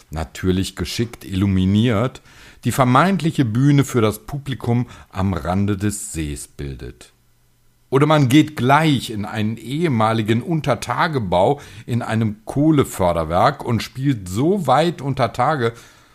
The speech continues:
dass man selbst dem Publikum erklären muss,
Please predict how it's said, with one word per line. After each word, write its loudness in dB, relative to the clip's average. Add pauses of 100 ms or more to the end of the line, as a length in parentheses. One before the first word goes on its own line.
(160)
dass -4
man 2
selbst -2
dem 2
Publikum -4
erklären -4
muss, -2